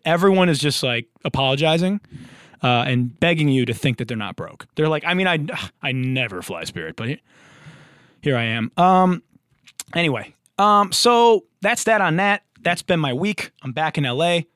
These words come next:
and I'm filming a fucking podcast. Huh? Here we are. Um, and, uh, we're gonna do these weekly also. Ideally, hopefully.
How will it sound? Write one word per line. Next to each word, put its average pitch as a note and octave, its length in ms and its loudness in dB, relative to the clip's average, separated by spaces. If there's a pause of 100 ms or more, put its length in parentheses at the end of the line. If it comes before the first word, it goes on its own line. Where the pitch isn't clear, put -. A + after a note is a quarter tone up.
(120)
and F#3 100 -2
I'm G3+ 80 -2
filming A3 280 0
a - 20 -2
fucking D3+ 320 -4
podcast. - 600 -12 (120)
Huh? G#3 180 -2 (120)
Here D#3+ 140 -4
we C3+ 160 -4
are. - 160 -16 (340)
Um, D3+ 480 0 (140)
and, E3+ 260 2
uh, E3+ 360 4 (360)
we're B3+ 100 2
gonna D#4 120 0
do A#3+ 100 0
these G#3+ 160 2
weekly F#3 400 0 (140)
also. D#3+ 380 0 (1900)
Ideally, D3 460 0 (520)
hopefully. C#3+ 400 -2